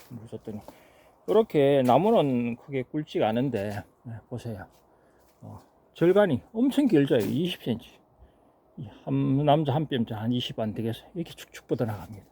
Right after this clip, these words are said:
이게 극단적인 예를, 어, 제가 한번 보여드리려고 물을 좀 많이 잡아봤어요. 그래서 이게 이런 것도 좀 절간에 긴 거, 이거는, 어, 돌출선 이런 건 좀 띄어야 되는데 이게 참 그 쉽지는 않아요. 어, 개선 이런 거는 미리미리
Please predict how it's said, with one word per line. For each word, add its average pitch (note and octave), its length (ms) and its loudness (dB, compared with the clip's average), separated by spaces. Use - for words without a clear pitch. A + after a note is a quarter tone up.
이게 C#3 240 -4
극단적인 C#3 720 -4
예를, A#2+ 500 0
어, G#2 260 -10
제가 G2 360 -16
한번 A2 200 -6
보여드리려고 A#2 760 -2
물을 A#2 260 -8
좀 G2 200 -18
많이 G#2+ 240 -8
잡아봤어요. - 640 -10
그래서 C#3 200 -14
이게 E3 240 -2
이런 C#4+ 240 4
것도 D#3 420 6
좀 D#3+ 220 0
절간에 F#3 400 6
긴 F#3+ 260 2
거, G3+ 80 6
이거는, F3+ 380 4
어, C#3+ 240 0
돌출선 G3 580 2
이런 F3 160 2
건 G3 80 2
좀 C#3+ 240 0
띄어야 A#3 200 6
되는데 C#3 300 4
이게 C3+ 140 2
참 C3+ 400 -4
그 B2 160 -4
쉽지는 G#3+ 480 2
않아요. D3 600 4
어, G#2 220 -10
개선 C#3+ 300 -8
이런 D#3 200 -2
거는 A#2 200 0
미리미리 B2+ 420 0